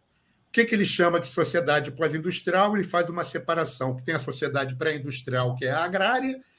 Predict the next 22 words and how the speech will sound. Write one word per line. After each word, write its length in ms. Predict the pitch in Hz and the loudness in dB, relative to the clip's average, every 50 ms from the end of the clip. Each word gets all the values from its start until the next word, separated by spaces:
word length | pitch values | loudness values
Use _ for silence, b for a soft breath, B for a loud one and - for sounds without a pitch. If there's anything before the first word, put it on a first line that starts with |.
| b b b b | b b b b
vinculada 580 | - 107 151 147 - 156 135 127 127 127 127 190 | -2 -2 0 0 2 2 4 4 4 4 4 2
à 20 | 190 | 0
terra, 560 | - - 175 190 214 220 220 233 262 254 - _ _ _ | 0 0 2 2 2 2 0 0 -4 -4 -10 _ _ _
a 100 | - 202 | 2 2
sociedade 600 | 196 - - 233 - - 170 143 143 147 151 147 156 | 2 4 2 -2 0 0 0 2 4 4 2 2 0
industrial, 640 | 160 160 190 185 - - 196 170 170 190 233 240 233 | -2 -2 -2 -2 -2 -2 0 0 2 0 0 0 -2
que 80 | - | -2
é 40 | 151 | -4
a 20 | 139 | -4
sociedade 580 | - - 131 127 143 139 127 135 143 143 - - - | -4 -6 -8 -4 -4 -2 0 0 0 0 -2 -8 -6
produtora 600 | 160 156 156 151 139 131 127 - 139 139 143 139 | -4 -4 -4 -4 -4 -8 -8 -6 -4 -4 -2 -2
de 140 | 127 156 | -4 -4
bens 600 | 165 135 120 151 170 202 226 226 233 - - - b b b b b - | -4 -4 -2 -2 0 0 -2 -2 -2 -4 -4 -6 b b b b b -6
e 80 | 147 | -4
serviços, 720 | 127 - 202 196 180 143 156 185 208 220 220 - 214 - - B B B B B | 0 4 4 4 4 2 0 0 0 0 -2 -4 -8 -10 -10 B B B B B
e 80 | 190 | 2
a 60 | 190 190 | 2 2
sociedade 640 | 190 - 185 - - 180 165 143 151 151 156 147 - | 2 0 -4 -4 -4 -4 -2 0 0 0 -2 -4 -6
pós-industrial, 680 | - 151 151 151 156 156 165 - - 160 151 160 175 170 170 | -6 -6 -4 -4 -6 -8 -8 -10 -8 -4 -2 -2 -2 -2 -2
como 160 | 202 175 151 | -4 -4 -2
ele 140 | 139 139 139 | -4 -4 -4
coloca, 580 | 127 185 170 151 151 156 170 165 - - 175 | -2 -2 0 2 4 2 2 0 -2 -10 -12